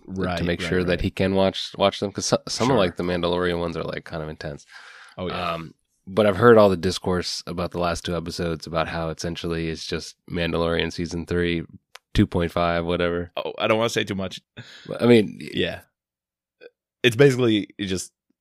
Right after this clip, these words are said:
Speaker 2: it's just for the fans. It's, it's Star Wars for the fans.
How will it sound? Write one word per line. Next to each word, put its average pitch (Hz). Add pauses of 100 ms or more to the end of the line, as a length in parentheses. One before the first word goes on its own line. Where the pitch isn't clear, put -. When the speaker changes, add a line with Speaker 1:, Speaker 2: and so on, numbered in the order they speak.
(120)
Speaker 2:
it's 113
just 107
for 98
the 87
fans. 82 (100)
It's, 113
it's 110
Star 98
Wars 104 (100)
for 90
the 90
fans. -